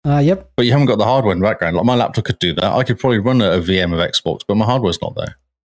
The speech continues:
Speaker 1: Yeah.
Speaker 2: I don't have, how many ter-, terabytes is it, whatever it is, of speed?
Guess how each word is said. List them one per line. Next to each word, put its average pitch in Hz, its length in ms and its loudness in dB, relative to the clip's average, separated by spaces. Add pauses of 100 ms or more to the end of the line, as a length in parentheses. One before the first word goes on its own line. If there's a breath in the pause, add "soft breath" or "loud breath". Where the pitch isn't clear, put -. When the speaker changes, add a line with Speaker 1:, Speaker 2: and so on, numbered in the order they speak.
(160)
Speaker 1:
Yeah. 185 100 4
Speaker 2:
I - 40 6
don't 120 140 2
have, 92 240 -2
how 107 100 0
many 107 140 2
ter-, 117 280 -2 (340)
terabytes 123 440 -2
is 123 100 -2
it, 120 80 -2
whatever 110 260 -2
it 101 60 -4
is, - 240 -6 (180)
of - 60 0
speed? - 380 -4